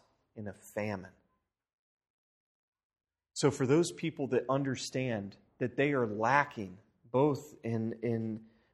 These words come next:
righteousness, uh, and, and in holiness, it's for that person that God says,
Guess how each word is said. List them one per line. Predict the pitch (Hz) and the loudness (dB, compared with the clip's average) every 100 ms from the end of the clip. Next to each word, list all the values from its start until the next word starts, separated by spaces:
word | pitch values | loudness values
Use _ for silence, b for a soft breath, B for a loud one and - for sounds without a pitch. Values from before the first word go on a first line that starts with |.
| - | -10
righteousness, | 113 123 156 147 143 - 117 101 - - - _ _ _ _ _ _ _ _ - | 8 8 8 4 -2 -2 -2 -2 -2 -4 -6 _ _ _ _ _ _ _ _ -8
uh, | 117 107 107 - | -4 -2 -2 -2
and, | 127 120 | -2 0
and | 117 117 | 2 2
in | 113 | 0
holiness, | - 156 160 127 101 98 104 - - _ _ _ _ _ _ _ _ _ _ _ | 4 8 8 4 -2 -4 -6 -6 -6 _ _ _ _ _ _ _ _ _ _ _
it's | 120 - | -6 -6
for | - 147 | 2 4
that | 117 123 135 - | 6 6 4 -2
person | - 139 127 104 98 98 _ _ _ _ _ - | -2 -2 -2 -6 -8 -12 _ _ _ _ _ -4
that | 117 - | -4 0
God | 120 110 | 2 2
says, | - 110 104 | 0 -2 -2